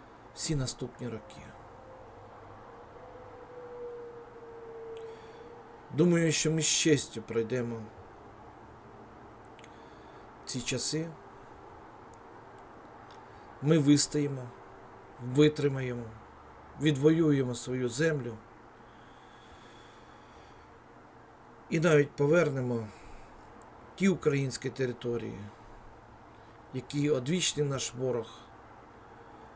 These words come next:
Російська імперія, в свій час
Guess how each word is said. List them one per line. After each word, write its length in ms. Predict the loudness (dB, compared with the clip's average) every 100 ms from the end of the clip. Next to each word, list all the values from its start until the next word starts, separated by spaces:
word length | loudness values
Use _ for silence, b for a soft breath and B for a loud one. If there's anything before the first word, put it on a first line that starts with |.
| -20 -10
Російська 520 | -6 -4 -4 -4 -4
імперія, 500 | -6 0 2 2 -4 -10 -16 -20 -20 -20 -20 -20 -20 -20 -20 -20 -20 -20 -20 -18
в 40 | -12
свій 180 | -8
час 380 | -2 0 0 -2